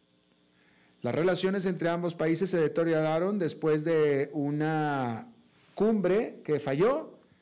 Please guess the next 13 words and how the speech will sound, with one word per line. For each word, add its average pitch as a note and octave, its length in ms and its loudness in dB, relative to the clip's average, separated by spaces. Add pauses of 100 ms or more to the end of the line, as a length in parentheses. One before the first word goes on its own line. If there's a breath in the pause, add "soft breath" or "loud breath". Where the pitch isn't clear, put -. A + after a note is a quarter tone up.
(220 soft breath)
entre D3 320 -2
ambos E3+ 300 -4
países, E3 560 0
que C3+ 120 -4
fue D3 380 0
en C3 160 -2
el B2+ 140 -4
dos C3 100 -4
mil C#3+ 160 -2
diecinueve C#3 640 -2
en D3+ 140 -2
Estados C3 400 -4
Unidos. G#3 500 0